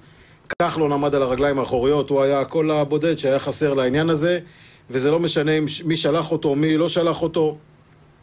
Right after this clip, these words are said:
אה, לומר את הדברים האלה ולהתנגד, אבל בסופו של דבר, אה, הסיפור הזה, אה,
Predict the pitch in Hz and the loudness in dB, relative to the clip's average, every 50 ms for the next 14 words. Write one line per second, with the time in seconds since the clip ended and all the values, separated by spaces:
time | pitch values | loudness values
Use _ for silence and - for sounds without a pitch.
0 | - - - 127 127 127 127 123 120 127 127 147 170 170 165 180 160 131 131 151 | -16 -10 -4 -2 0 2 2 2 2 0 2 2 0 0 0 -2 -2 -2 -2 -2
1 | 143 160 160 151 151 151 - 151 143 135 110 143 135 135 131 - 139 135 131 165 | 0 0 0 0 0 0 0 0 0 0 0 0 -2 -2 -2 -2 -2 -2 0 2
2 | 202 214 202 160 - - - - - - - - - - - 135 117 127 135 135 | 2 0 0 -2 -6 -20 -20 -20 -20 -20 -20 -20 -20 -16 -10 -4 -2 0 0 0
3 | 123 131 135 131 131 131 143 147 143 - - - 123 - 180 180 190 175 170 160 | 0 0 2 2 2 2 0 -2 -4 -6 -4 -4 -4 0 0 2 2 2 2 0
4 | - - 156 135 139 139 127 156 165 156 151 151 147 143 - - - - - - | 0 -2 -2 0 0 0 0 2 0 0 0 0 -2 -6 -10 -18 -20 -20 -20 -20
5 | - - 123 123 123 131 143 - 117 - - 135 - 160 165 156 147 131 117 165 | -16 -10 -6 -4 -4 -4 -4 -6 -8 -6 -6 -4 -2 0 0 2 0 0 2 2
6 | 160 151 147 143 147 - - - - - - - _ - - 123 123 120 120 120 | 2 2 0 -2 -8 -12 -20 -20 -20 -20 -20 -20 _ -14 -8 -6 -4 -4 -2 -2
7 | 120 120 120 120 | -2 -2 -4 -4